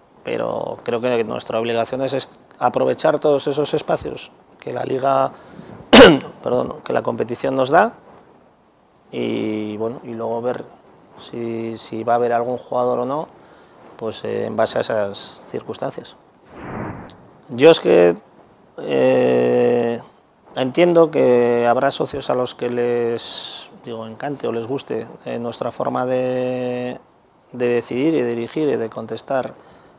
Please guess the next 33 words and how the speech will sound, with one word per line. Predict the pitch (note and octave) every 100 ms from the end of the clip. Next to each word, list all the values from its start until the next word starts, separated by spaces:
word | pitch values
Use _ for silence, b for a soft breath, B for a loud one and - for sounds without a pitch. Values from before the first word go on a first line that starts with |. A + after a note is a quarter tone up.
| _
alrededor | - A2+ A2+ A#2+ B2
de | B2+
estas | - B2+
cuestiones, | - - D3 D#3+ E3+ -
y | C3
habrá | A2+ A#2+ B2
algunos | B2 B2+ B2+
socios | - - D#3
a | C#3+
los | C3+ -
que | B2
no | B2
les | A#2
guste, | C3 D3+ -
¿no? | C#3 F#3 B B B B B B B -
Nosotros | B2 C#3 D3+
lo | D3+
hacemos | E3+ F3+
porque | - C3 C3
entendemos | B2 B2+ C#3 C3
que | -
es | A#2+
la | B2
mejor | A#2+ A#2 B2+
manera | A#2+ A#2 A#2+ A#2
de | A#2 A2+
defender | A2+ - A#2
los | A#2 A#2+
intereses | A#2 A2+ A2
del | A2+
Athletic, | A2+ D#3 D3 - -
no | C3+ C#3+ D3
entrar | C#3+ C#3 D3+ D#3 D#3